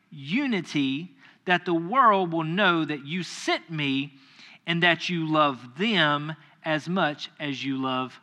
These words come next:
me." There's a revelation that cannot take place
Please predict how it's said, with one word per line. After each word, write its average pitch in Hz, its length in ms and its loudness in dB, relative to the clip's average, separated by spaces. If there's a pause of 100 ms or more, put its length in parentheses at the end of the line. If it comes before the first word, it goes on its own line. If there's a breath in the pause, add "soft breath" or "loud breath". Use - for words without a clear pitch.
(280)
me." 123 440 -10 (2250 soft breath)
There's 165 220 4
a 147 60 2
revelation 175 920 0
that 160 200 -4
cannot 175 560 0
take 165 280 -2
place 160 600 -4